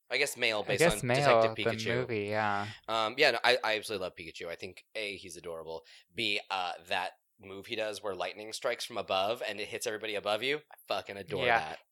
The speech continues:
Speaker 2: Pika!
Speaker 1: So good.
Speaker 2: Um,
Speaker 1: But I wanna unlock fucking Bayonetta. She's who I wanna unlock
Speaker 2: oh,
Speaker 1: the most.
Speaker 2: well, I was, the friends who I was playing with,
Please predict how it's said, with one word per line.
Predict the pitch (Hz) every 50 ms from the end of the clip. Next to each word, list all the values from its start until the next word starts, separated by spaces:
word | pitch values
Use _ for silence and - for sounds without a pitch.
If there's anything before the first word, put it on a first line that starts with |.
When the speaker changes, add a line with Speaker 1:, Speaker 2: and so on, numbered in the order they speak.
| _ -
Speaker 2:
Pika! | - - - - 381 359 349 330 302 - - - - - _
Speaker 1:
So | - - - - - - -
good. | - - 69 69 - _ - - - - - - _ _ - 156
Speaker 2:
Um, | 160 165 160 156 147 143 135 135 135 135 - _ _ _ _ _ _ _ - - _ _ -
Speaker 1:
But | 135 123
I | 120
wanna | 135 170 196 214 156 143
unlock | 139 135 143 147 - -
fucking | 160 156 - 139 113 -
Bayonetta. | 160 160 165 160 147 160 190 175 110 87
She's | - - 151 143
who | 175 165
I | 160
wanna | 151 151 156 156
unlock | 156 156 160
Speaker 2:
oh, | 196 233 214 160
Speaker 1:
the | 147
most. | 190 180 120 90 - - 139 143
Speaker 2:
well, | 143 165 165 165
I | 160 160 160 170
was, | 170 175 170 156 147 143 131 135
the | - 147 139 135 - _ _ - 151
friends | - - - 156 143 143 143 -
who | - 151
I | 135 127
was | 123 120 -
playing | - 147 139 135 131
with, | 123 117 113 117 113 - -